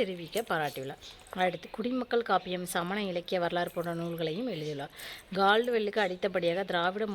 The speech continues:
மொழிகள் ஒப்பியல் ஆய்வினை வளர்த்தவர் யார் அப்படின்னா, தேப்ப மீனாட்சி சுந்தரனார். சிலப்பதிகாரத்துக்கு இவரை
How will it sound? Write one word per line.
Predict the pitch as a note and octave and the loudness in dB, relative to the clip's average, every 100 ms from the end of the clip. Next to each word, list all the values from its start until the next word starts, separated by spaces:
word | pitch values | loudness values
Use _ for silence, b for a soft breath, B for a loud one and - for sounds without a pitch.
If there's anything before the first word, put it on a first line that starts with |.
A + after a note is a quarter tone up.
| E3+ | -4
மொழிகள் | E3+ E3 F#3 F#3+ | -4 -2 -4 -4
ஒப்பியல் | E3 - G3 F#3 | -6 0 2 4
ஆய்வினை | D#3+ D#3+ F3+ F#3 | 2 0 -2 0
வளர்த்தவர் | D#3 E3 F3 E3 D#3 | -2 -2 -4 -2 0
யார் | D#3 E3 | 0 -2
அப்படின்னா, | D3 D3 A3 F4+ A3 | -4 -4 -4 -4 0
தேப்ப | E3+ E3 F3 E3+ | 0 0 -4 -4
மீனாட்சி | D#3+ E3 - D#3+ | -2 -4 -6 -10
சுந்தரனார். | D3+ C#3+ C3+ C3+ B B B B - | -6 -6 -6 -8 B B B B 4
சிலப்பதிகாரத்துக்கு | A3 A#3 A3 G#3 G3 G#3+ G3+ F#3 | 4 6 2 2 0 -2 -2 0
இவரை | F3+ | 0